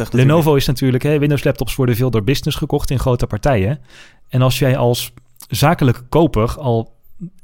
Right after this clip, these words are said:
Speaker 2: eh, onder zakelijke kopers het imago krijgt van: "Dit is niet te vertrouwen, zeker met bedrijfsinformatie",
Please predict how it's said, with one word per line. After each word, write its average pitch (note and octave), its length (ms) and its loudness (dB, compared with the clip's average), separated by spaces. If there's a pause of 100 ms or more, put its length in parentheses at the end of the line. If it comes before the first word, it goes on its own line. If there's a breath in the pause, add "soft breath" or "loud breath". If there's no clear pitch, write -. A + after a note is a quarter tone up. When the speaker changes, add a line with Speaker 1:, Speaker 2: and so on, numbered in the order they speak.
(220)
Speaker 2:
eh, A2+ 360 2 (100)
onder C3 220 2
zakelijke D3+ 420 0
kopers B2+ 320 2
het A2+ 100 -2
imago C#3 420 2
krijgt A2+ 300 -2
van: A2+ 140 -4
"Dit B2+ 160 0
is A2+ 80 -2
niet C#3+ 120 2
te C3 100 -2
vertrouwen, A#2+ 420 2
zeker B2 260 2
met A#2+ 100 2
bedrijfsinformatie", G#2+ 1040 0